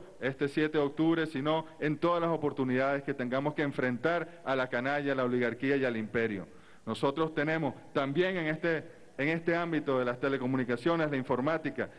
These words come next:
del Twitter, para ser más específico, de las redes sociales, que organizarnos, que articularnos. Por eso qué bueno que este foro Candanga, que estén los tuiteros socialistas, que estén los batalladores.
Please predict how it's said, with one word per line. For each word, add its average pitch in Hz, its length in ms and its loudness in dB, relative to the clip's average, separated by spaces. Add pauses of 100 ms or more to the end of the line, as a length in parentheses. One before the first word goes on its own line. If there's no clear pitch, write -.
(160)
del 147 300 0
Twitter, 196 560 0
para 123 180 2
ser 139 160 0
más 160 160 0
específico, 151 720 0 (120)
de 143 200 2
las 143 120 2
redes 170 240 2
sociales, 180 460 0 (180)
que 165 140 2
organizarnos, 135 880 0 (200)
que 160 120 2
articularnos. 135 840 0 (180)
Por 143 200 2
eso 165 200 2
qué 170 120 2
bueno 165 340 2
que 147 60 -2
este 151 200 0
foro 160 320 0
Candanga, 147 600 -2 (200)
que 156 60 0
estén 151 240 0
los 151 140 -2
tuiteros 147 400 0
socialistas, 151 720 0 (240)
que 175 80 2
estén 170 240 0
los 170 120 2
batalladores. 160 880 2